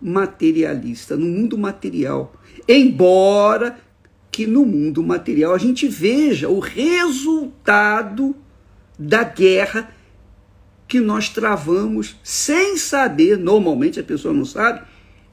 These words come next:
as pessoas que não têm a fé sobrenatural não conseguem ver que a guerra dela está limitada no campo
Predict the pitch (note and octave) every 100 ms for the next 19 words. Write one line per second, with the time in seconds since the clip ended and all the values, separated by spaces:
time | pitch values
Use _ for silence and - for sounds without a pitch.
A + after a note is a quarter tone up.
0 | _ _ C#3+ - D3 - D#3 D3+ - D3+
1 | C#3+ - D3+ C#2 - C#3 - - _ -
2 | - G3+ E3 D#3 C#3+ C#3+ C#3 C#3 A3 C#4
3 | D4 D#4+ D4 C4 B3 C#4 F#3+ A#3 G#3+ -
4 | - - - - _ _ - _ - C#4+
5 | - - _ _ _ _ B3+ C4 D#3 B3+
6 | E4+ E4+ G#3+ D#3 C3 D#3+ A#3+ C4+ E3 C#3
7 | G3 - - - A#3 C#4+ - - _ _
8 | - _ - _ _ F3 G3 B3+ A#3+ -
9 | - G3 C4 - A#2+ G#2 - - _ -
10 | - A3 B3+ - - A#3+ E4 F#4+ F#4 -
11 | B3